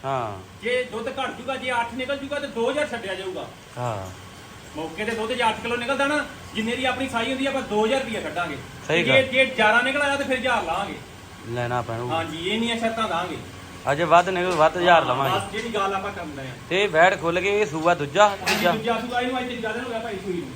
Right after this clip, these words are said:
Speaker 1: ਠੀਕ ਆ।
Speaker 2: ਤੇ ਬੋਲਾ ਕੋਈ ਹੋਵੇ, ਥੱਲੇ ਕੋਈ ਬਾਰਾਂ ਤੇਰਾਂ ਕਿਲੋ।
Speaker 1: ਹੂੰ। ਵੱਛਾ ਤੇ ਵੱਛੀ?
Speaker 2: ਵੱਛ-, ਵੱਛਾ ਜੀ, ਵੱਛਾ।
Speaker 1: ਵੱਛਾ ਆ ਗਿਆ।
Speaker 2: ਹਾਂਜੀ, ਹਾਂਜੀ।
Speaker 1: ਚਲੋ, ਖੋਲ ਦਈਏ।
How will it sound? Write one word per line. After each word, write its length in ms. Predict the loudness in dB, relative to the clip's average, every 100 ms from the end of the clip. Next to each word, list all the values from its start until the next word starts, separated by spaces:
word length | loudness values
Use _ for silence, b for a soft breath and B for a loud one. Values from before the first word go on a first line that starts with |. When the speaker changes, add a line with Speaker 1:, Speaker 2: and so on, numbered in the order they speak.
| -14 -16 -16 -14 -8
Speaker 1:
ਠੀਕ 260 | -8 -6
ਆ। 80 | -6 -8 -12 -10
Speaker 2:
ਤੇ 260 | -8 -6 0
ਬੋਲਾ 220 | 4 4
ਕੋਈ 160 | 2
ਹੋਵੇ, 340 | -2 0 0 0
ਥੱਲੇ 280 | -2 -4 -4
ਕੋਈ 240 | -4 -4 -6 -8 -2
ਬਾਰਾਂ 220 | 0 0
ਤੇਰਾਂ 220 | 0 -2
ਕਿਲੋ। 200 | -2 -6
Speaker 1:
ਹੂੰ। 460 | -8 -6 -6 -6 -8 -10 -2
ਵੱਛਾ 320 | 0 4 6
ਤੇ 60 | 6
ਵੱਛੀ? 240 | 2 -2 -8 -6
Speaker 2:
ਵੱਛ-, 300 | -6 -6 -8
ਵੱਛਾ 320 | -6 -2 -2
ਜੀ, 80 | -2
ਵੱਛਾ। 240 | -6 -8
Speaker 1:
ਵੱਛਾ 420 | -4 -2 0 2 2
ਆ 140 | 2
ਗਿਆ। 120 | -2
Speaker 2:
ਹਾਂਜੀ, 140 | -8 -8
ਹਾਂਜੀ। 140 | -10 -12 -14 -16 -16 -16 -16 -16 -16 -16 -2
Speaker 1:
ਚਲੋ, 160 | 0 0 -4 -16 -8 2
ਖੋਲ 200 | 2 2
ਦਈਏ। 220 | 0